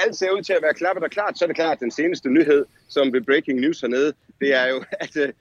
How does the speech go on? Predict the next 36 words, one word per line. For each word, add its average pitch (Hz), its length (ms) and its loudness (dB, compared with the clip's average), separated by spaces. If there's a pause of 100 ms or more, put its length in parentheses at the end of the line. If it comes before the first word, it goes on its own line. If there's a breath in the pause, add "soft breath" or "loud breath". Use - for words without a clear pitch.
(140)
så 147 100 -6
er 147 40 0
de 135 60 -4
så 147 260 0
lige 196 240 -4
netop 151 260 0
besluttet 139 360 0
nu, 175 140 4
at 147 180 -2
på 135 60 -6
det 139 80 0
her 127 60 0
stadion, 135 340 -2
hvor 117 100 -4
jeg 113 80 -2
står, 165 220 -2
og 104 200 -2
de 117 60 -4
øvrige 123 400 4 (100)
syv 208 180 -4
stadions, 175 460 -2 (280)
der 180 100 6
må 208 80 6
man 170 140 -2
simpelthen 185 260 -2
ikke, 180 220 -4
øh, 117 100 -4
servere 113 460 -4
øl, 226 240 2
som 170 180 -4
man 160 100 0
ellers 139 180 -2
har 175 140 -4
fået 214 200 -2
at 208 120 -10
vide, 269 240 -2